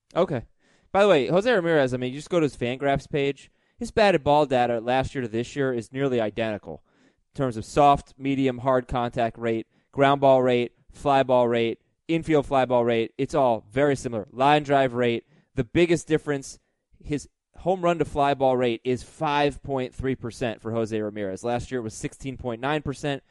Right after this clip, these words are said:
The year before, fourteen point one percent. So is this just Wilson Contreras all over again? I'm sure there are other issues there, but Contreras last year, incredibly low home run to fly ball rate. He has bounced back. Now he has a career high home run to hi-, uh, to fly ball rate. That appears to be just looking at the raw numbers on, on,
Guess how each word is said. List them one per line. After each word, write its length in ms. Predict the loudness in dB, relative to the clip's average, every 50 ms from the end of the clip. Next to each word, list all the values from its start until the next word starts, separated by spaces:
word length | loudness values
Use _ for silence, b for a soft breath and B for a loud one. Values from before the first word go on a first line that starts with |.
| _ _ _ _ _ -4
The 60 | 0
year 100 | 0 0
before, 320 | 0 0 -2 0 0 0 0
fourteen 480 | -2 -4 -6 -6 -6 -8 -12 -14 -12
point 240 | -8 -8 -8 -8 -4
one 200 | -4 -4 -4 -4
percent. 360 | -6 -10 -10 -8 -10 -10 -10 _ _ _ _ _ _
So 140 | -4 -2 -2
is 100 | -2 0
this 160 | -2 -6 -4
just 200 | -2 -2 -4 -2
Wilson 380 | 0 0 0 0 0 -2 -10 -10
Contreras 520 | -12 -14 -10 -4 0 0 2 2 0 0
all 200 | -2 -2 0 0
over 260 | 0 0 0 -2 -4
again? 360 | -4 -4 -4 -6 -6 -6 -8 -12 _ _ _ -14
I'm 80 | -12 -8
sure 160 | -4 -4 -2
there 200 | 2 2 2 2
are 60 | 2
other 260 | 2 2 2 0 0
issues 400 | 0 -2 -2 -2 -2 -8 -8 -6
there, 360 | -2 -2 0 0 0 -2 -4 _ _ _ _ -10 -6
but 140 | -6 -6 -4
Contreras 560 | -6 -8 -4 0 2 4 4 4 2 2 0
last 320 | 0 2 2 0 -2 -2
year, 180 | -2 0 0 0
incredibly 540 | 0 -2 -6 -4 0 2 4 4 4 2 0
low 240 | 2 4 4 4 4
home 160 | 4 2 0
run 140 | 0 -2 -2
to 60 | -2 -4
fly 220 | 0 2 2 2
ball 240 | 2 2 2 2 2
rate. 260 | 2 2 2 0 -2 b b b b
He 140 | b -2 0
has 140 | 0 0 0
bounced 320 | 0 0 0 0 -2 -2
back. 260 | 0 0 2 2 0 0
Now 140 | -2 -2
he 60 | 0 0
has 100 | -2 -4
a 60 | -6
career 240 | -8 -4 -4 -2 0
high 360 | 2 4 4 6 4 4 2 -2 _ _ _ -4
home 160 | 0 0 2 2
run 100 | 0 0
to 80 | 0
hi-, 140 | -2 -2 -2
uh, 100 | -4 -6 -8
to 100 | -8 -6
fly 180 | -2 0 0
ball 160 | 2 2 2 4
rate. 160 | 4 2 4
That 220 | 4 2 2 2
appears 380 | -2 -4 -4 0 0 0 0 0
to 80 | -4 -6
be 120 | -4 -4
just 220 | -2 -2 -4 -2 -2
looking 180 | -4 -4 -4
at 80 | -4 -4
the 80 | -2
raw 180 | -2 0 0 0
numbers 500 | 4 6 4 4 6 4 0 0 0 0
on, 140 | -2 -4 -4
on, 180 | -4 -6 -8